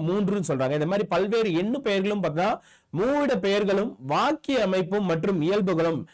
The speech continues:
பிராகி மொழியில என்ன இருக்கு? இன்னைக்கு நம்மளோட தமிழ் மொழி இருக்கு தெரியுங்களா? தமிழ் மொழி மாதிரியே பார்த்தா பிராகிருதம், சாரி, பிராகுய் அப்படின்ற ஒரு மொழியும் எடுத்திருக்கு சொல்லிருக்காங்க. இதுல வந்து மூவிட பெயர்கள் அப்படின்னு சொல்லிருக்காங்கப்பா. அப்ப மூவிடம் அப்படின்னு சொல்றப்ப நம்மளுக்கு என்னென்ன ஞாபகம் வரும் அப்படின்னு சொல்றோம்னா தன்மை,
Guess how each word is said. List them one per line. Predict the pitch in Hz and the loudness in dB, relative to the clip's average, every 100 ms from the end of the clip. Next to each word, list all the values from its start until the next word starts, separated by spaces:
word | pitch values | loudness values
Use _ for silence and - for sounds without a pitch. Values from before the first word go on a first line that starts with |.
| - _ - | -20 _ -2
பிராகி | 202 262 262 285 | 2 2 2 0
மொழியில | 233 190 202 202 | 2 2 2 2
என்ன | 190 185 | 2 2
இருக்கு? | 160 143 120 - 143 | 2 0 0 -2 -4
இன்னைக்கு | 196 208 208 | -2 0 0
நம்மளோட | 190 175 156 165 | 0 0 0 0
தமிழ் | 185 240 | 0 0
மொழி | 214 196 | 0 0
இருக்கு | 180 170 | 0 -2
தெரியுங்களா? | 165 202 202 - - - - | 0 2 0 -2 -14 -12 -2
தமிழ் | 190 240 247 | 0 0 0
மொழி | 220 190 | 0 2
மாதிரியே | 165 175 185 | 2 0 0
பார்த்தா | 156 247 - | -2 -2 -2
பிராகிருதம், | 160 180 160 156 147 - | 0 2 2 0 -2 -2
சாரி, | 165 143 160 | -2 -2 0
பிராகுய் | 170 196 196 | 0 2 2
அப்படின்ற | 143 139 165 170 | 0 0 0 0
ஒரு | 131 | 0
மொழியும் | 135 156 139 | 0 0 0
எடுத்திருக்கு | 123 131 135 | -4 -4 -6
சொல்லிருக்காங்க. | 117 110 110 131 - - - - | -6 -6 -4 -4 -4 -10 -16 -4
இதுல | 185 202 | 0 0
வந்து | 233 254 240 156 | 2 0 0 0
மூவிட | 240 320 294 262 190 | 0 0 0 0 0
பெயர்கள் | 185 180 170 | 0 0 -2
அப்படின்னு | 143 156 | -2 -4
சொல்லிருக்காங்கப்பா. | 156 131 120 120 120 - - - | -4 -4 -6 -8 -12 -16 -18 -6
அப்ப | 156 147 165 | -4 -2 0
மூவிடம் | 262 294 269 262 185 | 0 0 0 0 -2
அப்படின்னு | 156 175 170 | -2 0 0
சொல்றப்ப | 156 165 | -2 -2
நம்மளுக்கு | 196 160 156 | -2 -2 -2
என்னென்ன | 190 208 170 | -2 0 0
ஞாபகம் | 156 156 156 | 0 0 0
வரும் | 156 139 | 0 -2
அப்படின்னு | 139 139 | -4 -6
சொல்றோம்னா | 127 151 151 87 _ _ - | -4 0 0 -4 _ _ -4
தன்மை, | 147 180 170 | -2 0 -2